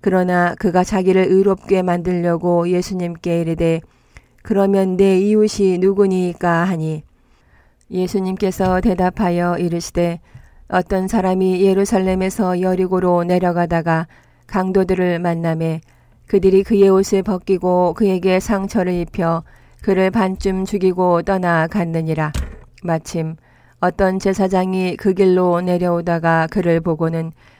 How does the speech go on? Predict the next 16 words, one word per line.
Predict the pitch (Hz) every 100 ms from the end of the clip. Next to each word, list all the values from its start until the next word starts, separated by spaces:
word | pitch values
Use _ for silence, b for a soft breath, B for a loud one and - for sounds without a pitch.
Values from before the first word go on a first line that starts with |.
| b
다른 | - 185 185 190
쪽으로 | 208 180 185 180 175
지나가고, | 170 190 180 170 165 160 170 165 - B B - _ _ -
또 | 180 170 165 b b b -
이와 | 190 190
같이 | 190 190 - 196
한 | 202 196
레위 | 180 190 190
사람도 | 208 220 185 185 185 185 185 B B B
그가 | - 196 190 190
그곳에 | 202 190 196 202 196
있을 | 180 196 208 196
때에 | - 185 180
와서 | 175 175 - 175 170 165
그를 | 196 180 170
바라보고는 | 170 190 180 160 160 165 165 160